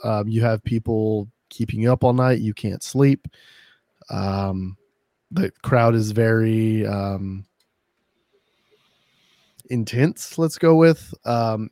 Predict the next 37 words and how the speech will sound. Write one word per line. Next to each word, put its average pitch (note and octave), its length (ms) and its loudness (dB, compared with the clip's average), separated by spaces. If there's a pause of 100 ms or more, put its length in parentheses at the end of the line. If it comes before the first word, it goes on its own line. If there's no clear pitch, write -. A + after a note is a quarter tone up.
(220)
and B2 280 -2
compounded C#3+ 540 2
by C3 120 2
the B2 100 0
fact B2+ 360 -2
that G#2 240 -4
Berhalter A#2+ 600 0
had G2+ 200 -6
seven A2+ 380 -4
changes. A#2 640 -4
I, C3+ 320 -2
I - 20 8
put F#3 240 6
this, D#3+ 300 0
I F#3 100 4
do E3 120 4
put D3+ 200 2
this C#3 180 -4
loss B2+ 220 0
a A#2+ 60 0
lot A2+ 200 2
on A2 160 -2
Berhalter, A2+ 640 -2
but B2+ 180 2
a, C#3 240 4
a C#3 120 2
big E3+ 540 6 (1080)
issue D#3 320 8
with D3 140 6
this D3 200 2
match A#2 720 -2
was, A#2 1080 -4 (380)
and B2+ 220 -2
this C#3+ 160 2
is C#3 140 0
kind C3+ 320 0
of, C3 320 -2